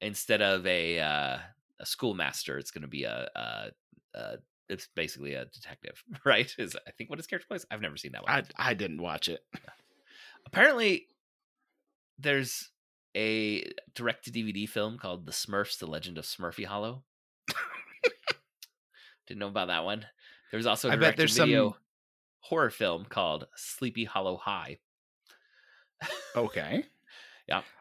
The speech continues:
Speaker 2: I suspect there's probably some, some Scooby-Doo episode.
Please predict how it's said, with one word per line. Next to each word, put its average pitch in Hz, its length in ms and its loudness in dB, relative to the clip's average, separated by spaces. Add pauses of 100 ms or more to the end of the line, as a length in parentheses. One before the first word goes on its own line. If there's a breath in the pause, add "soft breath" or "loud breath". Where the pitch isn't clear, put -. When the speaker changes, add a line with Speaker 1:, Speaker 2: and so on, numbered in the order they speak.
(120)
Speaker 2:
I 139 160 8
suspect 143 500 2
there's 131 160 4
probably 110 300 6
some, 101 500 2
some 113 220 2
Scooby-Doo 104 580 2
episode. 98 540 0